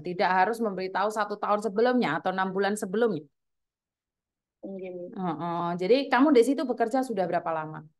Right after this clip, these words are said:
Speaker 2: Enam tahun.
Speaker 1: Enam tahun. Nah, karena banyak kejadian nih akhir-akhir ini, banyak mbak-mbaknya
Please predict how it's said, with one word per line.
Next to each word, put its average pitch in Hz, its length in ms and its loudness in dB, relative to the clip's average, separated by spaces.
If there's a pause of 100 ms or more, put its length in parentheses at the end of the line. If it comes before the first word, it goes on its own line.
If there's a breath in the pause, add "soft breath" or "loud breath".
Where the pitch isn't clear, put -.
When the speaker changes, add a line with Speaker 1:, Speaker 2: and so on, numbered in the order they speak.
(1300)
Speaker 2:
Enam 175 200 -12
tahun. 240 320 -8 (240)
Speaker 1:
Enam 165 240 -6
tahun. 180 260 0
Nah, 156 100 -4 (880)
karena 220 180 6 (100)
banyak 214 220 6 (100)
kejadian 202 420 6
nih 320 140 4
akhir-akhir 226 500 2 (100)
ini, 247 100 -4 (120)
banyak 190 300 -2
mbak-mbaknya 190 400 2